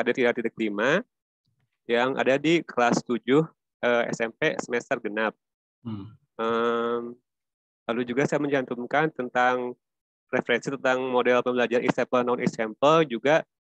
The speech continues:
Speaker 1: tentang hasil penelitian terhadap mata pelajaran yang, eh, linear dengan informatika, yaitu matematika dan ipa. Ternyata, eh, hasilnya positif,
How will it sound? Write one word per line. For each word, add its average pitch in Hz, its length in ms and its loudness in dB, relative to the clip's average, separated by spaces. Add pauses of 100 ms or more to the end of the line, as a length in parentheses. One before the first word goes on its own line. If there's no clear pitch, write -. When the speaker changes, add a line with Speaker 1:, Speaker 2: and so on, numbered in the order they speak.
(140)
Speaker 1:
tentang 139 320 0
hasil 135 400 2
penelitian 135 800 0
terhadap 127 400 0
mata 135 240 0
pelajaran 123 880 2 (300)
yang, 120 560 0
eh, 131 80 0
linear 131 400 2
dengan 123 480 0
informatika, 127 640 -2
yaitu 127 320 4
matematika 127 640 0
dan 120 400 2 (320)
ipa. 147 480 0
Ternyata, 143 480 0
eh, - 160 -4
hasilnya 127 400 0
positif, 127 560 2